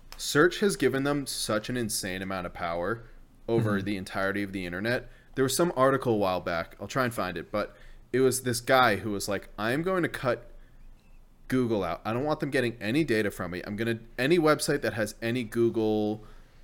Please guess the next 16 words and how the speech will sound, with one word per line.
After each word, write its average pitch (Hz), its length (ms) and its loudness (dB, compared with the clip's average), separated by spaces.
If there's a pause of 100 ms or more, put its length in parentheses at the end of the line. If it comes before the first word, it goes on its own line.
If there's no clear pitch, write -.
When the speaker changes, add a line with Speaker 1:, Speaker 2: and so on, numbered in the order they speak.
(100)
Speaker 1:
you 113 140 -2
know, 92 320 -2 (320)
adware, 110 720 2
plugin 113 400 0
stuff, 104 540 0 (100)
I'm 117 160 -2
just 127 140 -6
gonna 131 240 0 (920)
disable 123 520 2
all 101 240 2
of 78 100 -4
it." 82 140 -10 (420)
And 131 120 0
the 143 100 2
entire 123 560 2
internet 110 480 -4